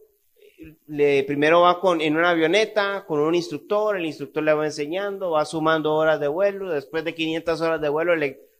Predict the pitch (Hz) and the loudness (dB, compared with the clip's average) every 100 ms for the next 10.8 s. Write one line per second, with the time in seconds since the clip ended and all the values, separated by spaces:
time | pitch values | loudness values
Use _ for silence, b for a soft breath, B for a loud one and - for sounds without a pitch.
0 | - 143 143 147 151 165 151 160 160 160 | -10 -2 2 4 4 4 2 -2 0 0
1 | 147 135 131 131 127 127 127 127 120 131 | 2 0 -2 -8 -12 -10 -10 -12 -14 -14
2 | - 127 123 127 139 151 156 151 160 165 | -6 -6 -6 -6 -4 -2 -4 -4 -2 0
3 | 156 139 214 226 214 165 147 190 196 202 | 0 0 0 0 0 -4 -2 -2 2 2
4 | 196 196 214 226 240 214 208 - 139 131 | 2 2 0 0 0 -2 -2 -4 -10 -8
5 | 131 143 180 190 185 - _ _ _ - | -4 -2 -2 -4 -10 -20 _ _ _ -8
6 | 131 120 127 123 143 165 156 147 233 214 | -4 -2 0 0 -2 0 -2 2 0 0
7 | 131 - _ _ 139 135 143 156 185 196 | -4 -10 _ _ -4 2 4 4 2 2
8 | 190 185 190 202 202 170 160 175 185 180 | 4 4 4 2 0 -2 2 2 4 4
9 | 185 202 196 180 170 170 165 170 175 180 | 2 -2 -4 -2 2 2 0 -2 -2 -4
10 | 175 185 160 139 170 190 233 | -4 -2 -2 -4 -6 -6 -6